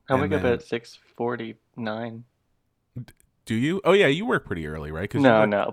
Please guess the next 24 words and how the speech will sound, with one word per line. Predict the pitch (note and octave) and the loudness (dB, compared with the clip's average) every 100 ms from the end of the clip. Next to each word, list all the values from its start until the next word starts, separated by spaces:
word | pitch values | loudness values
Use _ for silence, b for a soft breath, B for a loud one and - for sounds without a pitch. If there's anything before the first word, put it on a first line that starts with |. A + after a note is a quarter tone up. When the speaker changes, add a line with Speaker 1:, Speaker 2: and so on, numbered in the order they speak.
| - | 4
Speaker 1:
I | C#3 | 4
mean, | C3+ B2+ C3 | 6 2 4
on | B2+ | 4
my | B2 | 6
days | C3+ C3 | 4 6
off | B2 A2+ | 4 4
from | B2 | 0
the | A#2 | 0
bakery, | A#2 A#2 B2 | 0 0 -2
I | B2 | -2
try | B2+ | -2
to | B2+ | -2
get | B2+ | -2
up, | B2+ B2+ _ | -4 -4 _
like, | C3 B2 B2 | -4 -4 -2
and | B2 | -2
be | A#2+ | 0
at | B2 | 0
my | A#2 | -2
desk | A#2 | -2
by | - A2+ | 0 0
eight. | A#2 A2+ A#2+ _ B B B B B B | 0 -2 -4 _ B B B B B B
Speaker 2:
That's | G2+ - | -6 -4
good. | C2 C#2 | -10 -12